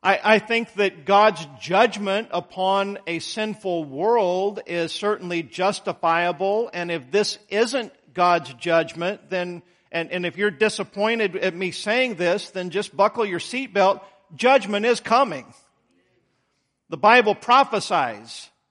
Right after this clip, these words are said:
And, and let me say this, it's been a rough year and a half, almost two years, but you ain't seen nothing yet.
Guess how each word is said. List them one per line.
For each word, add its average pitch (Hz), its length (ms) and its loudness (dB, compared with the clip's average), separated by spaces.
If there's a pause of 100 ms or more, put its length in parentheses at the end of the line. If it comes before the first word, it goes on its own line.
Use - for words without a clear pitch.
(480)
And, 196 180 -4
and 208 160 -6
let 233 80 -4
me 226 80 -4
say 226 300 0
this, 202 500 2
it's 180 160 -12
been 240 220 -4
a 202 40 -2
rough 226 360 2
year 226 200 0
and 214 120 -2
a 175 60 -4
half, 214 360 2
almost 208 420 -4
two 214 200 -8
years, 208 440 -4
but 190 220 -2 (300)
you 220 200 -4
ain't 240 180 0
seen 226 240 -4
nothing 208 360 0
yet. 175 400 -6